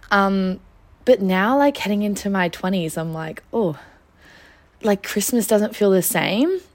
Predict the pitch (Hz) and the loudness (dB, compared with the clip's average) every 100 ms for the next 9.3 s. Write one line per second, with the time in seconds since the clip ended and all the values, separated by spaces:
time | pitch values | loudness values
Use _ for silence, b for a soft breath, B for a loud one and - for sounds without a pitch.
0 | - 240 - 226 214 220 196 - 156 156 | -6 -6 0 0 2 -2 -4 -4 -2 0
1 | 180 220 320 392 _ b b b b b | -2 -2 -6 -10 _ b b b b b
2 | 240 233 233 247 208 190 202 190 180 170 | -2 0 2 0 0 -2 -2 0 -2 -2
3 | 165 170 165 - - - 196 190 - 196 | -2 -4 -8 -14 -16 -4 -2 -2 -2 0
4 | 196 196 190 - 180 170 - 180 165 160 | 2 2 0 0 0 0 0 0 2 2
5 | 151 151 156 - 180 180 165 175 165 160 | 4 4 2 0 -4 -2 0 0 -2 -6
6 | 147 151 151 139 - 151 143 147 - 147 | -6 -2 -2 -2 -4 -4 -4 -6 -6 -6
7 | - 151 143 147 143 147 147 147 143 - | -6 -8 -6 -4 -4 -4 -6 -6 -6 -8
8 | - - 139 - 156 - 156 151 151 151 | -10 -8 -8 -8 -10 -6 -4 -4 -6 -8
9 | 170 170 | -6 -6